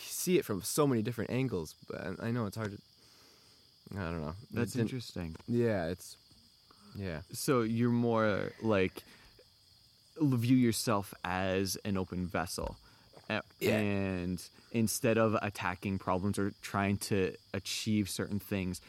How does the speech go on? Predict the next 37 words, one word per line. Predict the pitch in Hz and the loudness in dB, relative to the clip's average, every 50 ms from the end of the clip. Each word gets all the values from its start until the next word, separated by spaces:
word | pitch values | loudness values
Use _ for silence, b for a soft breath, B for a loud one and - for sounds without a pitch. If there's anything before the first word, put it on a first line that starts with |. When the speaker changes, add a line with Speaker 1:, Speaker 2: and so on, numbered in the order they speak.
| B B | B B
Speaker 2:
with | - 101 92 - | -4 -4 -2 -2
certain | - - 104 76 90 | -2 -2 -2 -2 -2
skill | - - - - 120 107 | -4 -4 0 0 0 0
sets | 98 - - 110 101 101 101 - - - | 2 0 0 2 2 2 0 -2 -4 -4
or | - - 92 92 92 87 85 92 B B B B - | -2 0 0 2 2 2 0 -2 B B B B -4
with | 107 104 101 95 - | 0 0 0 0 0
certain | - 123 - - 101 | -2 -2 0 0 0
ideas | 90 95 92 92 - 117 110 110 107 104 98 101 - | 0 0 0 0 0 2 4 4 6 6 4 2 0
or | - - | -2 -2
idealistic, | 90 80 87 87 92 90 - - - - 104 95 - - - | -2 -2 0 0 0 0 -2 -4 -2 -2 -2 -2 -2 -6 -6
um, | - 90 82 78 - - 110 B B B B B B B B B B - | -2 -2 -2 -2 -4 -6 -10 B B B B B B B B B B -10
concepts, | - - 120 113 107 - - 87 90 - - | -6 -4 -2 -2 0 0 -2 -4 -4 -4 -4
instead | 95 - - - - 180 165 131 120 B B B B - | -4 -2 -2 0 2 4 4 4 2 B B B B -4
you | 110 113 127 127 120 | 2 4 4 6 6
look | 113 113 113 104 98 - - B B B B B B B B - - - | 6 6 4 4 4 0 -6 B B B B B B B B -16 -6 -2
at | 104 101 95 92 - - - - - | 0 0 0 0 -2 -6 -8 -2 0
the | 113 104 | 2 4
world | 110 113 104 101 | 4 4 4 4
and | 98 | 2
you | 95 | 2
say, | - - 98 90 - | 0 0 0 0 0
and | 104 104 101 104 | 0 2 2 2
you | 104 104 92 - | 2 2 0 -2
take | - 123 113 101 - | -2 -2 -2 0 0
away | 101 95 90 92 | 0 0 0 0
everything. | 95 98 92 90 87 90 | 0 -2 -4 -4 -6 -6
You | 87 | -4
say, | - 110 110 | -2 -2 -2
"Okay, | 92 - - 80 82 - b b b b b b - 226 | -2 -4 -6 -8 -10 -10 b b b b b b -10 -4
look | - 110 98 101 | -4 -4 -2 -2
at | 82 | -4
yourself," | 90 92 - - 127 123 135 143 - - - | -6 -6 -4 -2 -2 -2 -2 -4 -6 -10 -12
and | 110 107 | -12 -8
say, | - 101 98 - | -6 -4 -4 -2
"I | - 92 98 | -2 -2 0
am | 98 95 95 | 0 0 0
as | 90 85 - | 0 -2 -4